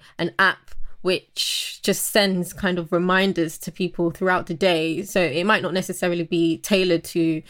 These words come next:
to your specific tasks, but it will just be like, "Wasn't you meant to do something this morning?"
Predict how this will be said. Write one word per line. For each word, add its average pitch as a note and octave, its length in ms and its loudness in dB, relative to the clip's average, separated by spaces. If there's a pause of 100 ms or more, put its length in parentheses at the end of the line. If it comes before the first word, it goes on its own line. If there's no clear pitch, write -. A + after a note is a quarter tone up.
(240)
to - 100 -2
your E3 140 2
specific F3 500 -4
tasks, G3 440 0
but D#3+ 140 0
it F3+ 80 0
will F3 100 4
just G3 200 0
be G3 140 -2
like, F3 320 0 (220)
"Wasn't G#3 240 0
you A3+ 80 0
meant G3+ 160 0
to - 80 -12
do A3 100 -2
something E3+ 320 -2
this E3 160 -2
morning?" D#3+ 400 -2